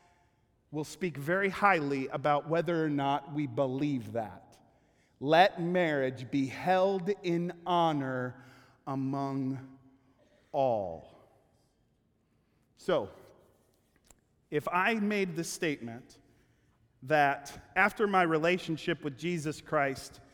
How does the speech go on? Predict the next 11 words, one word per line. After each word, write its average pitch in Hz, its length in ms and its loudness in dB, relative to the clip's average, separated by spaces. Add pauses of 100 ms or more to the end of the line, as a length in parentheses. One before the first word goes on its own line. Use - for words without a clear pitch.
(360)
that 170 340 6
relationship 175 760 0
which 151 180 -4
is 139 160 -4
of 143 160 -2
first - 540 -4
priority 160 520 2
for 147 260 -4
me 139 260 -2
is 135 200 -6
marriage, 131 580 -4